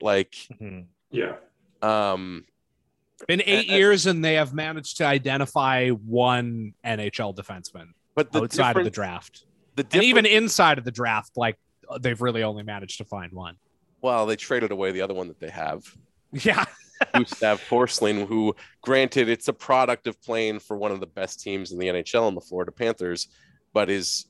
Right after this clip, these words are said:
Speaker 1: would be the leader of this team in defensive scoring by a, a,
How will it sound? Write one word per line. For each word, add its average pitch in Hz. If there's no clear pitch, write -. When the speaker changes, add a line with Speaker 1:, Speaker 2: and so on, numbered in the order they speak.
Speaker 1:
would 123
be 110
the 95
leader 95
of 90
this 90
team 95
in 87
defensive 90
scoring 85
by 92
a, 76
a, 78